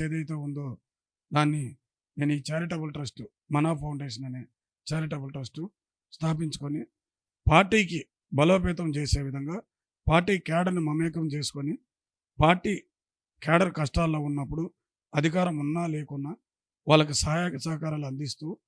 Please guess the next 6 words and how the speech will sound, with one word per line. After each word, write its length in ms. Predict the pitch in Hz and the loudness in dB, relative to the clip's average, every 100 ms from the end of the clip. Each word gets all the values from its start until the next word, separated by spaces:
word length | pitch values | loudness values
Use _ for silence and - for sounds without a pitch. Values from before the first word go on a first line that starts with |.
| _ _ _ _ _ | _ _ _ _ _
వాళ్ళ 200 | 147 156 160 | 6 6 6
వెన్నంటి 360 | 151 185 202 185 170 | 2 2 0 -2 -4
ఉండి 280 | 170 170 160 117 _ _ _ _ _ - | -4 -4 -4 -6 _ _ _ _ _ 2
చేసే 300 | 160 156 160 | 2 4 -4
సహకారాలే 720 | 143 165 196 175 175 165 160 135 _ _ _ _ - | -4 -6 -4 -2 0 -2 -6 -10 _ _ _ _ -2
నాకెంతో 480 | 147 143 147 156 | 0 0 -2 -4